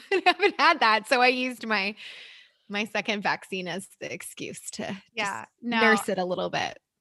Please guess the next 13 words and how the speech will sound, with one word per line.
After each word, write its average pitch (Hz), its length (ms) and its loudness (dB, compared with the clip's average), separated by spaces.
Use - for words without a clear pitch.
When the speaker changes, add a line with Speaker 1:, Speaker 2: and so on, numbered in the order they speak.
Speaker 2:
Speaking 247 500 -4
of 233 100 -2
my 214 200 4
anxiety, 202 600 0
right? 208 200 0
Like, 214 140 -2
I 220 100 6
have 208 120 4
no 208 320 4
anxiety 190 560 0
about 190 260 -2
the 208 80 0
vaccine. 190 640 2